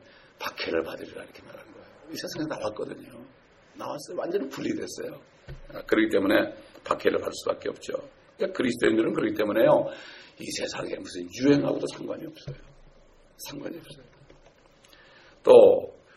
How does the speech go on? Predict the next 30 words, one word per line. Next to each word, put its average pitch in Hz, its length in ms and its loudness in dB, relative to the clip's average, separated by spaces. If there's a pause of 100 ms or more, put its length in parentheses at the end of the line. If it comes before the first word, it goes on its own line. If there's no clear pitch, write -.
어떤 - 360 0
전통과도 - 640 2 (120)
상관이 95 260 -2
없어요. - 340 -12 (3000)
또 - 120 2
이 - 140 -2
시대의 165 460 12
어떤 - 240 8
시대 - 280 2
정신 120 300 4
같은 104 240 4
거 101 60 -2
있잖아요. - 340 -10 (260)
시대 - 300 -6
정신. - 320 -12 (540)
뭐 - 340 -4
이런, 113 260 -4 (240)
요즘 104 260 -6
시대는 110 400 -4
이런 101 220 -2
시대다, - 480 0
이런 107 180 -4
시대다, 110 460 -4
그리고 - 240 -8
뭐 - 400 0 (400)
새로운 - 380 2
물결이 104 360 0
났다, 110 500 4
뭐 - 200 2
이러면서 117 320 2